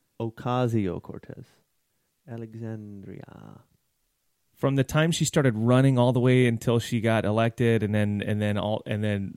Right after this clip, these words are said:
Speaker 2: right up until today,
Speaker 1: She was
Speaker 2: she's
Speaker 1: born
Speaker 2: been
Speaker 1: in
Speaker 2: nothing but all over the news
Speaker 1: born
Speaker 2: every
Speaker 1: in
Speaker 2: single day.
Speaker 1: Born in eighty-nine, so she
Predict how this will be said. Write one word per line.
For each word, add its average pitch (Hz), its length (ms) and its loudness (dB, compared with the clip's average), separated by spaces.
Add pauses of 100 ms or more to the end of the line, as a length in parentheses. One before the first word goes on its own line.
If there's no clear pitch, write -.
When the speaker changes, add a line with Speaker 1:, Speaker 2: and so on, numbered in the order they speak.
Speaker 2:
right 117 240 2
up 110 100 -4
until 107 460 0 (260)
today, 104 580 2
Speaker 1:
She - 160 -14
was 127 120 -4
Speaker 2:
she's 123 100 2
Speaker 1:
born 123 120 0
Speaker 2:
been 123 100 4
Speaker 1:
in 113 240 -2
Speaker 2:
nothing 120 380 0
but 113 200 -2 (120)
all 147 360 8
over 139 240 6
the 117 120 0
news 104 540 2
Speaker 1:
born 117 120 0
Speaker 2:
every 120 200 2
Speaker 1:
in 113 40 2
Speaker 2:
single 120 420 2
day. 98 280 0 (120)
Speaker 1:
Born 123 340 -6
in 113 200 -8
eighty-nine, 110 720 -4
so 101 260 -6
she 117 480 -20